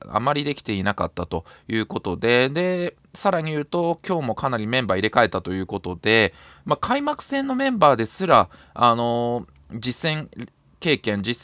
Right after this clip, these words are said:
戦練習を踏めていなかったということを言っていたので、まあ、ましてや、今日のようなメンバーでの実戦経験というのは当然おそらくできていないと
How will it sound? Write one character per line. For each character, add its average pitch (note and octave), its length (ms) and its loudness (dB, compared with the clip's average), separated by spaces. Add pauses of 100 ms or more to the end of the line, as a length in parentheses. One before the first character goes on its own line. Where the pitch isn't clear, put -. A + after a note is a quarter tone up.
戦 D3+ 80 -4
練 D#3 120 -2
習 - 100 -6
を G2 60 -2
踏 B2+ 100 -6
め C#3 120 0
て D3+ 160 -2
い C3+ 140 -6
な D#3+ 140 0
か A#2 140 2
っ G2 60 0
た F#2+ 180 -2
と F2+ 180 -6
い A2+ 120 -2
う A#2 80 0
こ A#2 140 -2
と G#2 120 -2
を - 20 0
言 F#2 80 -2
っ - 40 -20
て A2 100 -6
い G#2+ 80 -6
た F2+ 140 -2
の F2 120 -6
で、 G2+ 240 0 (240)
ま D3+ 80 -2
あ、 C#3+ 40 4
ま D3+ 140 2
し - 100 -2
て C#4+ 120 -2
や、 D3 260 2 (180)
今 A#3 140 0
日 F#3+ 60 -2
の C#3+ 80 0
よ A#2+ 100 2
う - 20 2
な G2+ 120 2
メ A#2 160 2
ン G#2+ 100 -2
バ F#2+ 200 6
ー - 20 2
で G#2+ 100 2
の G2 100 -2
実 F#2+ 200 -6
戦 A#2 200 -4
経 A2+ 180 -6
験 F2+ 220 -6
と G2 80 -8
い - 20 -4
う - 20 -4
の F2 60 -4
は E2 60 -6
当 F#3 200 -2
然 F#3+ 280 -4 (300)
お - 60 -6
そ - 100 -4
ら C3+ 100 2
く - 80 -14
で C3+ 120 0
き - 100 -12
て G2+ 80 -4
い F#2+ 80 -2
な G2+ 140 2
い F2+ 80 -2
と D#2+ 160 -8